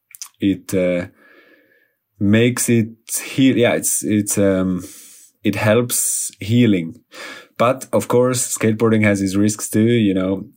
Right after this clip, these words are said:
uh, and actually it's funny or interesting, like, mm, thinking about that a little bit, like,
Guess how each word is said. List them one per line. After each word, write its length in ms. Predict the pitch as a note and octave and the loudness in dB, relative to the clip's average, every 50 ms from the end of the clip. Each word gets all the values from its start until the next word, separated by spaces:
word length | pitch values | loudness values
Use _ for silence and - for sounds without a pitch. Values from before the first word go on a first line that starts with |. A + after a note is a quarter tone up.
| - | -4
uh, 220 | - G#2 G#2 F2+ - - - | 0 0 0 0 -2 -4 -4
and 220 | - G2 G2 - - | -4 -4 -4 -2 -2
actually 340 | A2+ A2 - - G#2+ G2+ G2 | -2 -2 0 0 0 2 0
it's 120 | F#2+ - | 0 -2
funny 560 | - - - - G#2 G#2 G#2+ A2 A2 A2 G#2 - | -8 -8 -4 -2 0 0 2 2 2 2 2 2
or 220 | - G2 G2 F#2 | 2 2 2 2
interesting, 840 | - A2 A#2 A#2 - A#2 G#2+ G2+ G2 - - G#2 G2+ G2 G2 G#2 G#2+ _ _ _ _ _ _ _ _ _ _ _ _ _ - - - | 2 0 -2 0 0 2 2 2 0 0 0 0 0 0 -2 -4 -8 _ _ _ _ _ _ _ _ _ _ _ _ _ -20 -14 -8
like, 460 | A#2 G#2+ G2 F#2 F2 - - - - - _ _ _ _ - | -4 -2 -2 -2 -2 -4 -8 -12 -14 -16 _ _ _ _ -12
mm, 540 | - - - E2+ E2 E2 D#2+ C#2+ - A2+ G#2+ | -10 -10 -8 -8 -8 -8 -8 -8 -8 -10 -6
thinking 300 | - A2 A2 G#2+ - G2 | -4 -2 -2 -2 -2 -2
about 280 | F2+ F#2 F2+ F2 - | -2 -2 -2 -2 -2
that 140 | - F2+ F2+ | -2 -2 -2
a 40 | F2 | -2
little 220 | F2 F2 F2 F2 | -2 -2 -2 -2
bit, 180 | F2+ F2+ F2 - | -2 -4 -4 -2
like, 300 | - E2+ - - - - | -4 -4 -4 -6 -12 -16